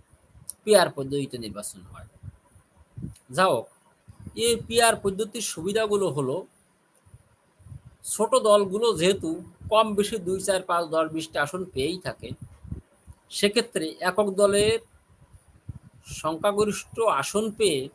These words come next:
এ সকল ক্ষেত্রে সরকার গঠন করা খুবই কঠিন হয়ে পড়ে, যার কারণে অন্য দলের উপর নির্ভর করতে হয়। ফলে দুটো বা তিনটে দল মিলে যখন সরকার গঠিত হয়, তখন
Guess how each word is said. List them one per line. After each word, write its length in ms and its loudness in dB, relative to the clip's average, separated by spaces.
এ 60 -4
সকল 380 2
ক্ষেত্রে 360 2
সরকার 440 4
গঠন 340 2
করা 260 4
খুবই 400 -4
কঠিন 300 -2
হয়ে 260 -4
পড়ে, 180 -16
যার 200 8
কারণে 340 0
অন্য 420 0
দলের 300 2
উপর 180 -12
নির্ভর 440 2
করতে 300 -4
হয়। 260 -4
ফলে 160 2
দুটো 280 2
বা 120 4
তিনটে 300 0
দল 300 2
মিলে 220 -4
যখন 300 -4
সরকার 400 -6
গঠিত 320 -4
হয়, 320 -2
তখন 360 4